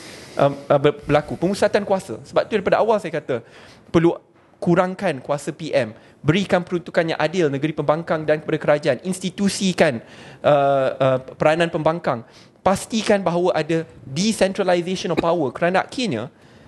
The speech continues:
I think for muda to also answer Syahril's question before, apa pendirian muda, apa ideologi muda? Saya berharap apabila sepuluh, dua puluh tahun yang akan datang, bila Malaysia jadi negara yang maju, institusi-institusi kita begitu kuat dan kukuh.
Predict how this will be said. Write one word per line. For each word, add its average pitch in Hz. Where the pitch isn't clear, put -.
I 175
think 226
for 175
muda 185
to 165
also 165
answer 160
Syahril's 143
question 147
before, 139
apa 196
pendirian 160
muda, 135
apa 151
ideologi 139
muda? 117
Saya 220
berharap 208
apabila 165
sepuluh, 202
dua 175
puluh 175
tahun 180
yang 151
akan 143
datang, 160
bila 139
Malaysia 151
jadi 147
negara 139
yang 131
maju, 139
institusi-institusi 180
kita 180
begitu 156
kuat 220
dan 160
kukuh. 151